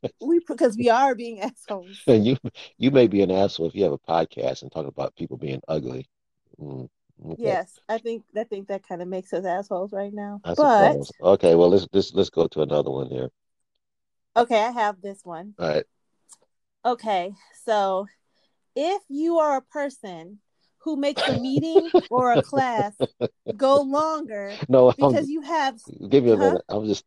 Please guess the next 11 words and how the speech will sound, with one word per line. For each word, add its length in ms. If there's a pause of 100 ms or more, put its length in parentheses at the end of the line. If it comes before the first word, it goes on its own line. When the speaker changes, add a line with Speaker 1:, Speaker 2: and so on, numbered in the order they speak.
Speaker 2:
<laughs> 100
I'm 120
just, 460 (440)
I 140
just 220 (200)
Speaker 1:
<laughs> 140
What? 380 (340)
Speaker 2:
thinking 240
about 240
Flavor 360
Flav. 640